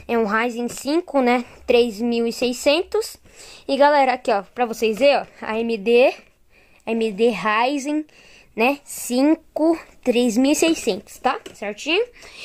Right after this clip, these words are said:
E galera, minha placa-mãe é essa aqui, ó.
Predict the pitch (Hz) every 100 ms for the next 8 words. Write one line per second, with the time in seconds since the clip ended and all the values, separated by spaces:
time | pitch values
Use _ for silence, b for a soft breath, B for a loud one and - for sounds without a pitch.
0 | 403 - 262 269 285 247 202 - 262 285
1 | - 254 285 - 240 220 233 277 202 202
2 | B B - 247 247 - - - 202